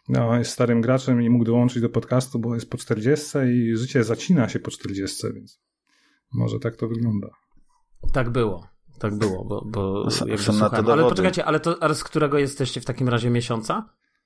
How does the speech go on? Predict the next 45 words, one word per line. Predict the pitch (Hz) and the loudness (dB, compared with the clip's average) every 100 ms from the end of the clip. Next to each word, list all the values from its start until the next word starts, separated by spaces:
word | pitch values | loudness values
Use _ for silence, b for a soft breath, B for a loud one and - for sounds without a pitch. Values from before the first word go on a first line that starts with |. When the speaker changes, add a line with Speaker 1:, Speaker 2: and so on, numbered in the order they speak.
| _ _ _ _ _ _ _ - | _ _ _ _ _ _ _ -4
Speaker 2:
Żeby | 117 117 | 0 4
Speaker 1:
Miesiąca. | 123 | 4
Speaker 2:
nie | 156 | 4
zdradzać | 117 113 - | 4 2 0
roku. | 120 107 - | 0 0 2
Speaker 3:
Ja | |
to | 143 | 2
nie | 156 131 | 4 2
powiem, | - 117 110 | 4 4 4
Speaker 2:
No. | 101 | 2
Speaker 3:
nie | 101 | -4
powiem, | 104 101 90 95 | -4 -6 -6 -6
ja | 98 | -6
nie | 101 | -2
powiem. | 110 87 78 _ _ _ _ _ _ _ _ _ _ _ _ b b b | -2 -2 -4 _ _ _ _ _ _ _ _ _ _ _ _ b b b
Speaker 1:
Ja | 139 | 0
z | - | 2
sierpnia, | 196 147 123 104 | 2 2 0 -2
nie | 113 | -2
wiem, | 104 | -6
czy | - | -8
to | - | -8
coś | 123 113 | -4 0
zmienia, | 131 117 107 104 | 4 4 4 2
ale | 101 - _ 139 123 123 | 0 -2 _ 2 4 4
Speaker 2:
Y, | 123 | 4
ja | 131 | 2
jestem | 143 151 | 2 0
z | 123 | 2
grudnia, | 135 131 104 | 2 0 -2
czyli | 98 131 123 | -2 0 2
rzeczywiście | 123 127 127 123 120 | 2 0 -2 0 0
wydaje | 120 123 | 0 0
się, | 117 113 | 0 -2
że | 113 | -2
jestem | 110 110 | 0 0
najmłodszy. | 107 101 98 - - _ _ - - _ - - | 0 0 -2 -6 -10 _ _ -20 -20 _ -20 -14
Speaker 3:
Znaczy, | - - 123 | -4 -2 -2
poza | - 120 117 | -4 -2 0
tym, | 139 131 | 2 2
że | 123 | 2
grudzień | 117 120 120 | 0 0 0
ostatnim | 113 127 120 120 | 2 4 4 6
miesiącem, | 113 117 113 127 | 6 6 6 2
to | 123 | 2